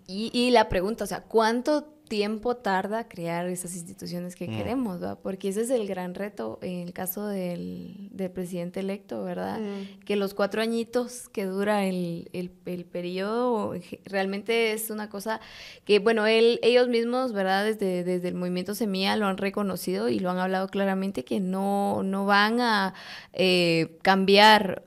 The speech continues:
Speaker 1: no, no van a cambiar las cosas de una forma
Speaker 3: Ujú.
Speaker 1: mm,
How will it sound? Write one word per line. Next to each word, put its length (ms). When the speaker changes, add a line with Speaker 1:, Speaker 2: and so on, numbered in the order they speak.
Speaker 1:
no, 300
no 160
van 180
a 100
cambiar 920
las 200
cosas 340
de 40
una 160
forma 960
Speaker 3:
Ujú. 320
Speaker 1:
mm, 340